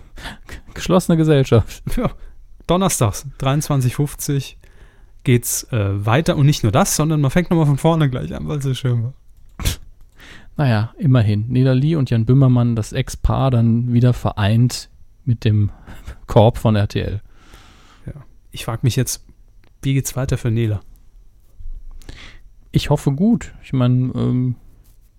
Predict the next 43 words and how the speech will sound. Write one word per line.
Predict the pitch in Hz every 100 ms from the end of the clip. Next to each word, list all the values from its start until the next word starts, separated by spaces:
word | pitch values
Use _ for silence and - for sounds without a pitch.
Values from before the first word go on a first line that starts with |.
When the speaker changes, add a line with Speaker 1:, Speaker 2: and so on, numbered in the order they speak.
| -
Speaker 1:
ich, | - - -
ich | -
wär | 123 120
ja | 110
fast | - - -
schon | 117 107
froh | - - 139
für | - 123
sie, | 120 120
wenn | 113 113
nur | 131
mit | 135 120
YouTube | 123 135 127
der | 123 120
Lebensunterhalt | 156 139 110 107 104
zu | -
bestreiten | 110 - 107 110 110
wäre, | 113 113
aber | 110
das | -
kann | - 117
best-, | 110 - -
nicht | 131 -
ihr | 117
Ziel | - 131 131
sein, | 110 101
glaub | 98 95 101
ich. | 117 - -
Speaker 2:
Glaub | - 104
auch | 98
nicht. | 98 95 - - - - - - -
Speaker 1:
Nee, | 104 98 -
also | 107 104
nach | 110 -
Pro | 113
sieben, | 110 117 120 113
Z | - 113
D | 104
F | 107 -
und | 113
R | 101 110
T | -
L | - 110 107